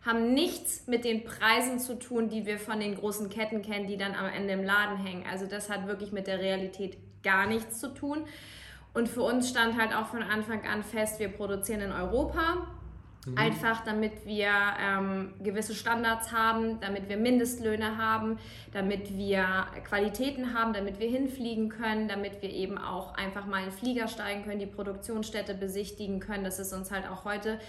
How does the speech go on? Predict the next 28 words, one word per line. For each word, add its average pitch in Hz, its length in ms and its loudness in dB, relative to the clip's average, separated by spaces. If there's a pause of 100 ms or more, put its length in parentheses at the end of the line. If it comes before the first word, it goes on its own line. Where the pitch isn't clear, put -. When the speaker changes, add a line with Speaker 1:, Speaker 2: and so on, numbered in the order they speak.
(240)
Speaker 1:
nach 220 260 2
wie 247 80 -2
vor 208 220 -2
wichtig. 220 320 -2
Wir 202 120 -6
kennen 202 280 -4
jeden 269 260 0
Produzenten 214 600 -2
selbst 196 320 -2
und 196 120 -4
wir 185 140 -2
waren 185 160 0
in 180 140 -2
jeder 226 220 2
Produktionsstätte 202 960 -4
einmal, 190 260 0
damit 180 300 -4
wir 175 120 -4
wissen, 190 400 -2
wo 208 360 4
und 202 220 0
von 190 220 0
wem 202 220 0
die 196 100 -4
Kleidung 185 380 -2
gefertigt 196 600 -6
wird. 170 240 2
Speaker 2:
Mhm. 170 80 -2